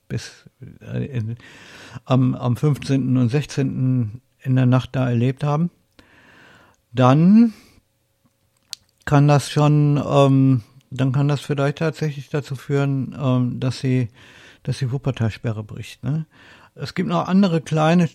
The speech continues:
Talspre-, es gibt noch andere kleine Ta-, kleinere Talsperren, äh, wo, wo jetzt nur so relativ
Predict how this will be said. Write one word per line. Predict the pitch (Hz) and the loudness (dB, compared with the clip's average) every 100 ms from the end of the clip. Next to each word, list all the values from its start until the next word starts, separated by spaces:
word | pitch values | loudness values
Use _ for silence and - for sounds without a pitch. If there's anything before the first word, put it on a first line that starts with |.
| _ | _
Talspre-, | 151 160 151 - 156 156 - | -2 0 -2 -6 -4 -4 -4
es | - 139 - | -10 -10 -8
gibt | 170 | -8
noch | 156 - | -6 -2
andere | 185 196 156 | 2 2 2
kleine | 143 151 156 185 185 - | -2 0 2 4 2 -2
Ta-, | 147 - _ - | -8 -8 _ -8
kleinere | 139 135 165 180 160 120 127 123 | -2 2 2 2 0 0 -2 -4
Talsperren, | 117 131 139 139 - 147 156 190 - - - - _ - | -4 0 0 -4 -2 0 2 0 -2 -14 -20 -20 _ 0
äh, | |
wo, | 147 143 135 131 160 156 - | 4 4 2 2 2 0 -8
wo | 123 139 143 | -4 2 2
jetzt | 143 - | 2 -2
nur | 143 127 | -2 0
so | 131 123 - 131 - _ _ - | 0 -4 -8 -16 -18 _ _ -6
relativ | 135 139 131 131 - | -2 -2 -4 -8 -8